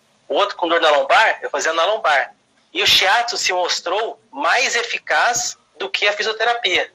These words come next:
Na época, pelo meu conhecimento que eu tinha de fisioterapia na época, tá bom? E daí disso resultou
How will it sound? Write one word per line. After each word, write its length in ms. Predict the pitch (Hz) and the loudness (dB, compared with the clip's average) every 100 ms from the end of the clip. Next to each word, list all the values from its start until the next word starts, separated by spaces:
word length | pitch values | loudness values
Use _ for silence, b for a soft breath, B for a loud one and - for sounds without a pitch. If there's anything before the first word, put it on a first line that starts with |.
| _ | _
Na 160 | 131 185 | -2 2
época, 480 | 151 156 196 - 185 | 2 2 0 0 -2
pelo 180 | 156 143 | -2 -2
meu 120 | 151 | -4
conhecimento 640 | 165 151 - 135 135 156 | -2 -2 -2 -2 -2 -2
que 80 | - | -4
eu 60 | - | 0
tinha 320 | - 156 165 | 2 2 2
de 360 | - 170 160 - | 2 2 2 -2
fisioterapia 500 | 147 160 156 156 160 | -6 -2 -2 0 0
na 80 | 185 | 0
época, 400 | 120 - - - _ - | 0 -4 -12 -14 _ -6
tá 80 | - | -4
bom? 300 | 127 143 - - B B B B _ - | -4 -6 -8 -16 B B B B _ -6
E 80 | |
daí 360 | - 180 175 202 | 2 2 4 2
disso 340 | 190 208 214 208 | 0 0 0 0
resultou 720 | 208 226 214 - 196 220 | 0 0 -2 -2 0 -2